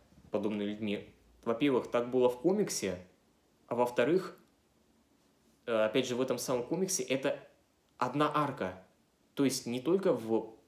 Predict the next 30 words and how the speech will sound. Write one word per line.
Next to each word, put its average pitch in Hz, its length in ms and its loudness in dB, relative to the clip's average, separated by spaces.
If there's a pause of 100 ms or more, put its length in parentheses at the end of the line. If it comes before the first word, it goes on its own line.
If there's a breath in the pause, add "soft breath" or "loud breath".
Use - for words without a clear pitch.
(540)
в - 80 -10
серии 117 240 0
Майор 113 300 2
Гром, 113 240 0
Игорь 107 260 0
Гром 107 260 -2
и 104 40 -6
так 110 180 -2
далее, 95 420 -2 (260 loud breath)
но 104 120 -2
и 131 60 4
во 135 100 2
всех 143 240 -2
комиксах 139 440 -2
Баббл. 110 360 0 (100)
То 123 60 -2
есть 113 180 -4
это 120 140 -4
реально 120 280 -4
одна 117 540 -2 (760 soft breath)
арка, 120 500 -2 (1040)
не 117 140 -4
только 127 300 4
из, 107 220 0
э, 113 120 0
и 117 180 -8
Майора 113 380 0
Грома 107 480 0 (440 soft breath)
и - 80 -10
всей 104 500 -2